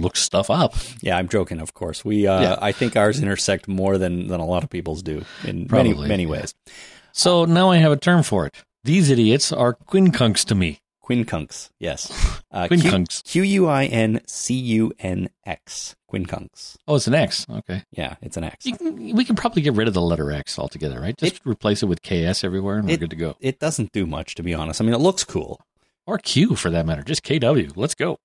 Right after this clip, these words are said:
Speaker 2: Yeah, exactly. Anyways, I thought this was an extremely clever way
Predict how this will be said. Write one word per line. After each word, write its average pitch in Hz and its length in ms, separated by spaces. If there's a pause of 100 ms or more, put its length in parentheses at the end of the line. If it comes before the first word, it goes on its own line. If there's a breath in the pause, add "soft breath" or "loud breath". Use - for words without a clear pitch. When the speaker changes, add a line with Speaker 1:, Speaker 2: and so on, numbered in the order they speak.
Speaker 2:
Yeah, 127 300
exactly. - 480 (480 loud breath)
Anyways, 101 460
I 117 100
thought - 280
this 107 160
was 92 120
an 92 140
extremely 107 480
clever 92 340
way 87 420